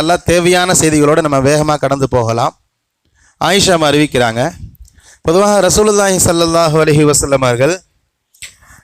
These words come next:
எப்போ பிரயாணம் போறதாக இருந்தாலும் சீட்டு குலுக்கி போடுவாங்க,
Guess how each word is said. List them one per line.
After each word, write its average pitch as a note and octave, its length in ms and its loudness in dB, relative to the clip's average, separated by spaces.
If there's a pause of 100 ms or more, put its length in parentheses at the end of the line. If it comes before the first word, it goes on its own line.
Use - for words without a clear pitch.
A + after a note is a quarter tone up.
எப்போ F#3 300 0
பிரயாணம் G3 420 0
போறதாக E3 380 2
இருந்தாலும் D3+ 460 0
சீட்டு G3+ 320 -2
குலுக்கி E3 260 0
போடுவாங்க, C3+ 600 0